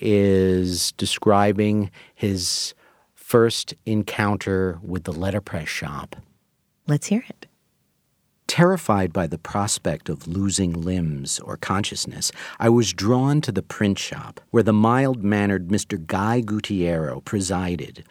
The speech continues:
Speaker 1: a lonely king in an ink-splotched robe crowned with a green see-through visor.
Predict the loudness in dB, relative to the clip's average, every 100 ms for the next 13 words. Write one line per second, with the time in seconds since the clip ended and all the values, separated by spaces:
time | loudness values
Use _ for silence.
0 | -20 _ -4 0 4 6 6 4 0 0
1 | 2 2 2 0 -2 0 0 0 -4 0
2 | 0 0 -6 -10 -6 -2 -2 -2 -6 -16
3 | -20 _ -2 2 2 2 0 -2 -4 0
4 | 2 4 2 0 -4 -4 -6 -4 -6 -4
5 | -6 -6 -8 -12 -18